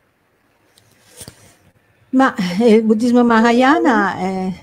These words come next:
si, tutto, tut-, in realtà qualunque tradizione, qualunque scuola, qualunque lignaggio, eh, nel buddismo viene dagli insegnamenti di Buddha, di Buddha Shakyamuni, il Buddha di questo mondo.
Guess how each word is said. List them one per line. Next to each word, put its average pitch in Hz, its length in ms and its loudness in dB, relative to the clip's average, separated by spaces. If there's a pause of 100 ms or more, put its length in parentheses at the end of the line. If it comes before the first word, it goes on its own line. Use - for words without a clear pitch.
(240)
si, 202 1040 0
tutto, 277 720 0
tut-, 311 220 -4 (360)
in 233 140 -2
realtà 240 420 0
qualunque 233 800 2
tradizione, 185 840 -2
qualunque 185 440 -4
scuola, 180 640 0
qualunque 180 540 -2
lignaggio, 180 1200 -2 (440)
eh, 175 1000 -8 (280)
nel 190 220 -2
buddismo 196 500 2
viene 233 400 4
dagli 185 180 2
insegnamenti 180 560 -4
di 175 100 -4
Buddha, 170 520 -6
di 175 120 -12
Buddha 190 240 -6
Shakyamuni, 185 720 -2
il 175 80 -6
Buddha 180 260 -2
di 175 100 -4
questo 175 300 -6
mondo. 170 520 -6